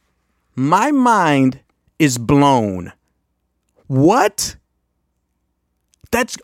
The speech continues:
what? I didn't even know this is, like, I know who Junkie X L is, but I did not know h-,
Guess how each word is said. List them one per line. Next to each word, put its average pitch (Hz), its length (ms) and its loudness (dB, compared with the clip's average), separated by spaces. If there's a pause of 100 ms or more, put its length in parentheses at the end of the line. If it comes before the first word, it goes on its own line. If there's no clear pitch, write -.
what? 247 400 2
I 202 60 -2
didn't 269 180 0
even 262 120 0
know 233 140 2
this 214 240 -2
is, 196 100 -8
like, 185 200 -4
I 190 80 -2
know 208 180 -4
who 196 100 -2
Junkie 156 600 -10
X 151 240 -10
L 208 300 -4
is, 120 400 -4 (320)
but 165 100 -2
I 190 160 0
did 196 240 -6
not 214 300 -2
know 190 580 -2 (460)
h-, - 80 -18